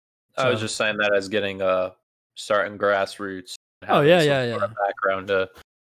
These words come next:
Speaker 1: take to other places and say, "I've done this here, and this is my content I've produced," and whatever.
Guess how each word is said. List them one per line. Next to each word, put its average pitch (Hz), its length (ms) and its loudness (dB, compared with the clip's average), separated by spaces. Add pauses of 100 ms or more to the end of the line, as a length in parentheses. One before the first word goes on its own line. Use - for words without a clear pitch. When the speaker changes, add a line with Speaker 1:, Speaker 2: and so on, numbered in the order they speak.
(100)
Speaker 1:
take 104 260 -2
to 90 100 -2
other 90 180 -6
places 92 500 -6
and 98 140 -10
say, 95 280 0
"I've 95 220 -4
done 98 240 -4
this 98 300 -4
here, 95 560 -2
and 92 200 -10 (200)
this - 160 -6
is 95 120 -8
my 98 160 -8
content 98 520 -6
I've 92 180 -8
produced," 95 500 -8
and 95 120 -12
whatever. 92 400 -4